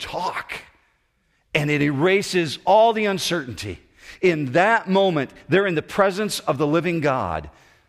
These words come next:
And he's about to make the most absolute declaration that has ever been made.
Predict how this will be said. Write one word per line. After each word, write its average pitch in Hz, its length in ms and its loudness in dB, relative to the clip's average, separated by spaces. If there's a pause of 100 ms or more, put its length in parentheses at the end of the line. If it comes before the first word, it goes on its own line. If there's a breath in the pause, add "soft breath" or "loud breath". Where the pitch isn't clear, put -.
(440 soft breath)
And 107 100 -8
he's 165 220 0
about 160 300 -2
to 151 80 -2
make 131 400 -2 (1700)
the 151 160 0
most 175 440 2
absolute 190 580 2
declaration 156 800 0
that 143 140 2
has 143 180 0
ever 190 260 2
been 139 220 0
made. 127 400 -4